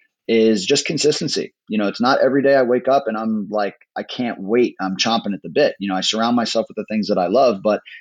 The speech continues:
consistency is what's so important for me. Um, and, and that's what allows me to build momentum and just be successful with what I do. So it's not easy, but, you know, when I have a good support crew around me, you know, my, my wife is amazing. My family is super supportive, and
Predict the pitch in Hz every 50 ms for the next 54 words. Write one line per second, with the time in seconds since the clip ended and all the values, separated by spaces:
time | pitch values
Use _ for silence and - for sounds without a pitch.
0 | - _ - - 113 98 - - - 120 120 - - 104 107 95 - - 87 87
1 | 85 82 85 87 95 87 - - - - 113 107 107 107 101 95 - - 104 95
2 | - 98 92 - - 95 92 98 107 110 120 127 131 - - - - _ _ -
3 | 107 107 104 104 95 95 90 - - 120 123 - 110 123 127 131 131 127 - 127
4 | 123 117 110 110 110 117 135 120 110 120 113 104 110 98 87 107 107 104 101 107
5 | 98 95 90 92 104 - 147 156 151 131 117 110 110 104 - - 120 110 - 120
6 | - - - 151 156 - - 104 98 90 92 - 101 104 104 104 101 90 131 120
7 | 101 90 - - - 104 104 98 - - - - - - - - 147 156 151 135
8 | 135 143 139 147 202 214 170 131 131 127 120 - - _ - 127 135 117 113 110
9 | 113 120 120 - 117 113 117 120 123 113 117 107 107 120 120 117 - 120 107 -
10 | 117 117 107 - - - - 131 131 139 139 - 101 104 104 101 101 104 107 117
11 | 131 147 156 147 - 90 98 95 98 98 95 92 95 - - 95 95 90 92 98
12 | 107 104 - 117 107 107 107 104 104 107 104 98 117 120 120 107 92 - - -
13 | 104 107 107 107 107 101 98 95 - - 104 - - - - - - - 101 98
14 | 107 113 117 117 104 104 95